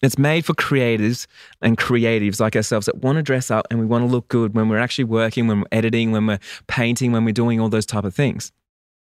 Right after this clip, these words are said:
Now, it's all well and good to run Facebook ads and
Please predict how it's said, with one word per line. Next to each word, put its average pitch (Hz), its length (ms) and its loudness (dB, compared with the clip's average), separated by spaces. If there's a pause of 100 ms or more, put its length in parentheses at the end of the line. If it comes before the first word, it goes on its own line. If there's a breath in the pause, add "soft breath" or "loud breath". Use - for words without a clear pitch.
(320)
Now, 131 220 2 (440 loud breath)
it's 147 140 -2
all 202 160 0
well 180 160 2
and 127 100 0
good 151 140 0
to 120 80 -4
run 113 180 2
Facebook 127 360 -2
ads 98 340 0 (480 soft breath)
and 110 380 2